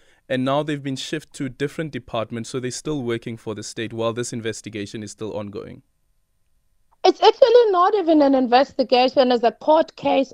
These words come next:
Speaker 2: Adrian. They are in court, um, for them to go and answer, uh, for, for, for, for their cases.
Speaker 1: But didn't,
Speaker 2: But
Speaker 1: but
Speaker 2: at
Speaker 1: didn't
Speaker 2: the
Speaker 1: the,
Speaker 2: same
Speaker 1: didn't,
Speaker 2: time
Speaker 1: didn't the K Z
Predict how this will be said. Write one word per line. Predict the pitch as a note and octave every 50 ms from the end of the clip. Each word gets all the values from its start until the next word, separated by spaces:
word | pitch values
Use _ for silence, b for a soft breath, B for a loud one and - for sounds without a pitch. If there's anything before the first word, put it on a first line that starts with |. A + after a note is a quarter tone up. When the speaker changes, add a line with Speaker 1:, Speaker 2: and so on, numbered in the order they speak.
| _ -
Speaker 2:
Adrian. | G#3+ G#3+ G#3 G3 - - G3+ G#3 G3+ G3 G3 _ _ _ _ _ _
They | A#3+ A#3+ -
are | - C4 D4 F4 F#4+ F4+
in | E4+ C#4+ C4+ -
court, | - - - F4+ F#4+ F4+ C#4+ G#3 - _ _ _ _ _ _ _ _ _ _ _ _ _
um, | - C4+ C#4 C4+ C4+ C4+ B3+
for | - - D#4 C#4
them | A3 C#4+ D#4 F4 F4 -
to | - - A#3
go | - - A#3+ B3+ C#4 D#4+ F4 E4+
and | D#4+ D4 C#4 - _ C4
answer, | C#4 D#4+ E4+ D4+ - _ D4 A#3+ A3 - _ b b b b b b b b
uh, | - B3+ B3+ C4 C4 B3+ B3+
for, | - - - D4 D4 C#4 C#4 A3
for, | - - - C#4+ C4+ A3
for, | - C#4 B3
for | - - C#4
their | A3+ A3+ D4 D4+ D4+ C#4
cases. | - - D4 D#4+ D#4+ D#4 - - B3+ G#3+ G3+ G#3 - -
Speaker 1:
But | D3 C#3+ -
didn't, | D#3+ E3+ F#3+
Speaker 2:
But | A#3 C#4+ D4 - - E3 -
Speaker 1:
but | E3+ D#3+ -
Speaker 2:
at | E4+ -
Speaker 1:
didn't | - -
Speaker 2:
the | - -
Speaker 1:
the, | - F4+
Speaker 2:
same | F#4+ B4 A#4+ A4+ - -
Speaker 1:
didn't, | E4+ E4+ D#4
Speaker 2:
time | D4 C4+ C4+ D#4+
Speaker 1:
didn't | A#4 F#3+ G3+ G#3+ G#3+
the | G3+ G3
K | - F#3+ F3+ E3+
Z | D#3+ E3